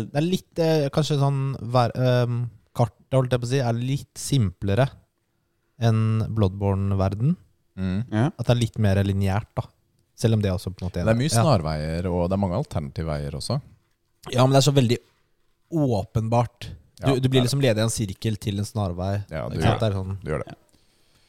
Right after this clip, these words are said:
Speaker 1: Og så, ja. Ja, men vi tok jo Parade Master, og så var neste Donkey Boy.
Speaker 2: Ja, da måtte du gå gjennom opp på noe
Speaker 1: Ma-,
Speaker 2: tak
Speaker 1: Man Donkey,
Speaker 2: og
Speaker 1: hva het han?
Speaker 3: Ma-, Mad Donkey.
Speaker 1: Mad Donkey, ja.
Speaker 3: Ja.
Speaker 1: Han er jo et menneske.
Speaker 3: Ja.
Speaker 2: Ja,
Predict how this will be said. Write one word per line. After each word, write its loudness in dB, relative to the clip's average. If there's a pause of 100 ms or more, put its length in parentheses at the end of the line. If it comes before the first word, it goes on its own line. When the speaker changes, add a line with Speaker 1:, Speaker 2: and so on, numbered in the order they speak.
(140)
Speaker 1:
Og 0
så, 2 (360)
ja. -4 (360)
Ja, 2
men 0
vi 4
tok 0
jo 8
Parade 6
Master, 2 (180)
og 0
så 4 (160)
var 6
neste 2 (220)
Donkey -2
Boy. 4 (300)
Speaker 2:
Ja, -4
da 0
måtte -2
du 0
gå 2
gjennom -2
opp 0
på -6
noe -2
Speaker 1:
Ma-, 2
Speaker 2:
tak -4
Speaker 1:
Man 4
Donkey, 2
Speaker 2:
og 4
Speaker 1:
hva 4
het 0
han? 2
Speaker 3:
Ma-, -2 (380)
Mad 0
Donkey. -6
Speaker 1:
Mad 2
Donkey, -2
ja. 0
Speaker 3:
Ja. -4 (240)
Speaker 1:
Han 2
er 4
jo 0
et -2
menneske. -2 (1400)
Speaker 3:
Ja. 0
Speaker 2:
Ja, 4